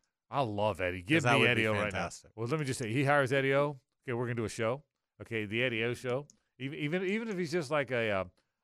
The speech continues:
Speaker 1: uh, what do you call him? The advisor or analyst or whatever. What do
Speaker 2: Yeah.
Speaker 1: they call him?
Speaker 2: Well, I mean, yeah, he's the new Bob Sutton.
Speaker 1: You know what? He's so coming here. Okay,
Speaker 2: Yeah.
Speaker 1: you know, we're gonna, we're gonna go live. Uh, we're,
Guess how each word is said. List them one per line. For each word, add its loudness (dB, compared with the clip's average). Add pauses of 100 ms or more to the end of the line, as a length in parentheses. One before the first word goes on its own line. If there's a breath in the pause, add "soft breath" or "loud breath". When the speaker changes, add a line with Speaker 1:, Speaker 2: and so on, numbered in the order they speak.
(100)
Speaker 1:
uh, -6
what -8
do -4
you -6
call -2
him? -10
The -4
advisor 0
or -2
analyst -4
or -8
whatever. -2
What 0
do -2
Speaker 2:
Yeah. -2
Speaker 1:
they -4
call 0
him? -10 (260)
Speaker 2:
Well, -2
I 2
mean, 0
yeah, 0
he's -2
the -6
new 0
Bob 2
Sutton. -2
Speaker 1:
You -4
know -2
what? 2
He's -4
so -2
coming -10
here. -12
Okay, -2
Speaker 2:
Yeah. -2
Speaker 1:
you -8
know, -4
we're -2
gonna, -4
we're -2
gonna -4
go 0
live. 4 (320)
Uh, -2
we're, 0